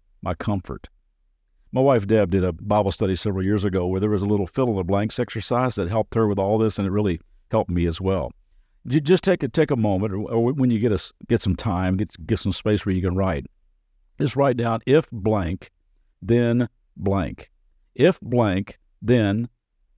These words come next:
blank." And in that first blank, think about a fear you have. It could be your worst fear, it could be a current fear, it could be a reoccurring fear. But think about a fear you've got for that first blank. If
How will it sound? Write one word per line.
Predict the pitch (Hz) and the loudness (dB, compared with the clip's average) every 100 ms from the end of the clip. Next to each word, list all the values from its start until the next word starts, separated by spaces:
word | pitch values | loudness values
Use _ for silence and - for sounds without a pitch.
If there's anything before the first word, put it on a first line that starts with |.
| _ | _
blank." | - 143 104 120 | 0 0 0 0
And | 117 | 0
in | 196 | 2
that | 180 - | 0 0
first | 165 170 - | 0 0 -2
blank, | 104 101 - | -2 -2 -2
think | 156 | -2
about | 156 135 | 0 0
a | 113 | -2
fear | - 110 | 0 2
you | 90 73 | 2 -2
have. | 67 53 _ _ _ - | -6 -10 _ _ _ -8
It | 110 | 0
could | 156 | 2
be | 135 | 4
your | 110 | 2
worst | 95 139 - | 2 2 0
fear, | 151 143 | -2 0
it | |
could | 117 92 | 0 0
be | 87 | -2
a | |
current | 78 143 143 104 | -2 -2 0 0
fear, | 143 139 | 0 0
it | |
could | - | 0
be | 92 | -2
a | 92 | 0
reoccurring | 92 95 - 135 143 - | 0 -2 0 0 0 0
fear. | 139 139 - _ _ | 0 -2 -4 _ _
But | 120 | -4
think | 185 190 | -2 2
about | 185 180 | 2 2
a | |
fear | 160 120 101 98 107 - - | 0 0 2 2 -2 -10 -4
you've | 113 113 | -4 0
got | 123 90 73 - | 0 0 -4 -6
for | 117 | -2
that | 104 104 | -2 -2
first | - 131 127 | -2 0 0
blank. | 113 113 71 - _ _ _ | -2 -2 -2 -8 _ _ _
If | 135 147 147 - | 2 2 0 -12